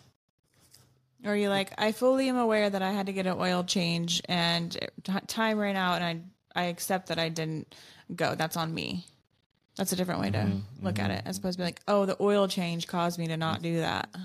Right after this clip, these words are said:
Speaker 1: What's a example of minimizing?
Speaker 2: So it can be like, uh, "Well, you, you knew we were gonna have this workout this morning,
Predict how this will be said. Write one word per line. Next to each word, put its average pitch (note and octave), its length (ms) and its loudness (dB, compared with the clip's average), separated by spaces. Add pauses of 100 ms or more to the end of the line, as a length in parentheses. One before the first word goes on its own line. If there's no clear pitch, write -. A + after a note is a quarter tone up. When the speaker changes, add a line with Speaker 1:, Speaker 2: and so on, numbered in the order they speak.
(360)
Speaker 1:
What's G#3+ 180 -6
a G3 380 4
example G3 380 0
of F3 100 2
minimizing? E3+ 720 -2 (420)
Speaker 2:
So G2+ 640 2 (180)
it - 140 -20
can G#2+ 200 0
be G#2+ 220 2
like, F#2+ 440 0 (120)
uh, F2+ 460 -6 (1900)
"Well, A#2 460 0
you, A2+ 180 0
you A2+ 260 2
knew B2 260 4
we A#2 80 4
were G#2 120 2
gonna G2+ 140 0
have G2 200 -2
this F#2+ 180 -4
workout G2+ 460 -2
this F#2+ 200 -4
morning, F#2 520 0